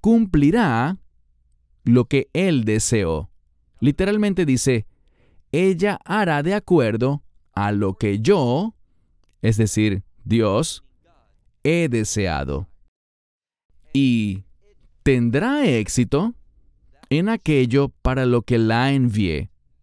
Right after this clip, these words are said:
Quiero enfocarme en la palabra hafetz. Hay algo que debemos saber sobre Dios, porque he oído muchas veces, y sé que hay un salmo que dice esto,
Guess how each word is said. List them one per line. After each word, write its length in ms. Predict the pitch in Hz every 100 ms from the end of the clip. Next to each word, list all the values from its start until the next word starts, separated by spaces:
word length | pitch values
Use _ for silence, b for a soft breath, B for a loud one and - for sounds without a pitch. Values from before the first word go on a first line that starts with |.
| _ _ _ _ _ _ _
Quiero 280 | 247 285 254
enfocarme 680 | 202 127 - 113 110 117 117
en 80 |
la 80 | 104
palabra 680 | 104 110 101 90 95 107 107 - _
hafetz. 800 | - 104 - 101 69 - - - _ _ _ _ _ _ _ 160 160 160 _ _ _ 180 _ _ _ _ _
Hay 240 | 220 269
algo 340 | 151 117 120 139
que 140 | 139
debemos 420 | 120 127 123 123
saber 400 | - 123 135 170
sobre 320 | 131 113 98 78
Dios, 500 | 71 64 - - - _ _ _ _ _ _
porque 480 | 120 113 123 117 -
he 140 | 143 180
oído 320 | 170 139 113
muchas 420 | 113 135 - 143
veces, 560 | 117 107 101 120 - - _ _ _ -
y 120 | 147
sé 160 | 254 269
que 100 | 202
hay 100 | 160
un 120 | 139
salmo 420 | - 131 123 127
que 100 | 123
dice 380 | 90 - 139 107
esto, 280 | 104 113